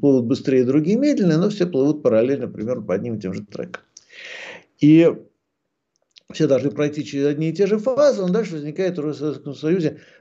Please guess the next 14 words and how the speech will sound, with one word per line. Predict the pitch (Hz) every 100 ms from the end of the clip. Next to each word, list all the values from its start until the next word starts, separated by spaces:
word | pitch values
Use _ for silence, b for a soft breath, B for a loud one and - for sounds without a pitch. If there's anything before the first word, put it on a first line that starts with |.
| B -
э, | 127
дискуссия, | 127 151 226 165
потому | 123 135
что, | 151
ну, |
это, | 143 139
очевидно, | - 165 175 135
не | 139 165 165
так | 170 117 104
реально | 127 127 113 110
происходит. | 107 185 185 - - _ _ _ _ _ _ _ 277 285 220 B B B -
И | 208 - -
воз-, | 196 165
ну, | 151